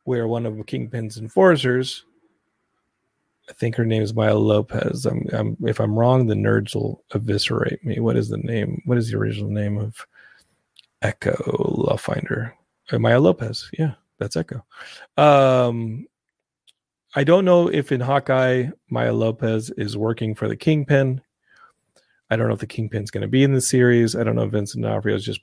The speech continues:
being fun, doing some fun with the, with the audience. But holy shit, if he shows up as the Kingpin, I'm gonna lose my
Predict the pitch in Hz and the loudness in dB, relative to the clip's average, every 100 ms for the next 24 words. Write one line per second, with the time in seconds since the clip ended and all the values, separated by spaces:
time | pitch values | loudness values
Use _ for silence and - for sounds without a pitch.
0 | - 101 110 - 127 123 123 220 123 110 | -6 -4 -4 0 2 2 0 -4 -4 0
1 | 107 101 110 - 117 117 113 110 - 110 | 0 -2 -6 -2 -2 -2 -2 -2 -2 -4
2 | 113 117 120 120 113 - - _ _ _ | 0 2 4 2 0 -4 -12 _ _ _
3 | _ _ _ - 104 120 120 117 - 107 | _ _ _ -4 2 4 4 2 2 0
4 | 98 123 120 120 113 113 113 107 113 110 | 0 -2 -2 0 2 0 0 -2 -2 -2
5 | 107 107 101 101 98 95 98 104 104 98 | -2 -2 -2 0 0 0 0 -2 -2 -6